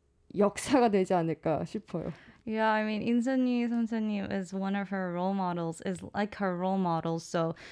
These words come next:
Speaker 2: she says this is a rare opportunity. She'll probably remember this forever. It'll go down to history, uh, in her books during her music career. Do you have any plans to collab with anyone else? 또 누군가와의 콜라보 계획이 있나요?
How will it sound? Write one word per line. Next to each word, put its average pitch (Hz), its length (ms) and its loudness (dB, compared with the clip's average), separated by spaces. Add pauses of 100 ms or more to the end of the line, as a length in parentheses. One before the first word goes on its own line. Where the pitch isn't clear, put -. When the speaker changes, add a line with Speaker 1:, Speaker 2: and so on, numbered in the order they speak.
(140)
Speaker 2:
she - 160 -10
says 196 280 -2
this - 180 -10
is 208 120 -2
a 196 100 0
rare 196 380 2
opportunity. 190 840 0
She'll 180 200 -8
probably 185 320 -2
remember 180 380 -2
this 180 300 -2
forever. 180 840 0
It'll 185 240 -2
go 190 140 0
down 185 240 -2
to 180 80 -2
history, 208 800 2 (400)
uh, 180 440 2
in 202 140 2
her 202 160 4
books 180 720 0
during 185 360 2
her 180 160 0
music 190 440 0
career. 190 640 2 (300)
Do 254 80 4
you 294 80 8
have 320 100 4
any 285 380 4 (640)
plans 233 520 2
to 233 80 2
collab 220 340 2
with 226 200 -2
anyone 233 340 4
else? 226 320 0
또 262 120 -2
누군가와의 226 1200 4
콜라보 311 500 4
계획이 208 400 0
있나요? 170 420 0